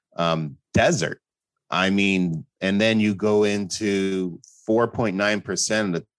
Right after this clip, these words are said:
total of the universe. Um, it, it, I'm sorry, sixty-eight percent of the universe is dark energy. Twenty-seven percent of the universe is dark or invisible matter. Um,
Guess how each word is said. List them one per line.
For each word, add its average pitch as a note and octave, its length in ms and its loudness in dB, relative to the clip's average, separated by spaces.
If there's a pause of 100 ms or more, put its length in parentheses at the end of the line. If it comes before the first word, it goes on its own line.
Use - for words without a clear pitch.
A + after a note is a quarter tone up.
(100)
total G#2+ 300 2
of F2+ 100 0
the F2 80 -4
universe. F2+ 600 -2 (500)
Um, F2+ 520 2 (200)
it, F2 300 0
it, F#2 160 -6 (100)
I'm F#2 180 -4
sorry, F2 260 2
sixty-eight A#2+ 720 0
percent G2+ 320 -4
of F2+ 80 -2
the F2 80 0
universe F2+ 640 -2
is F#2+ 220 -2
dark G#2 420 0
energy. G#2+ 640 -2 (380)
Twenty-seven G#2+ 720 0
percent G#2 460 -2
of G2 80 -2
the G2 120 0
universe G#2 680 -2
is D#2 440 -8
dark G#2 360 0 (400)
or F2+ 160 2
invisible F#2 580 0
matter. F#2+ 640 0 (640)
Um, F#2 540 0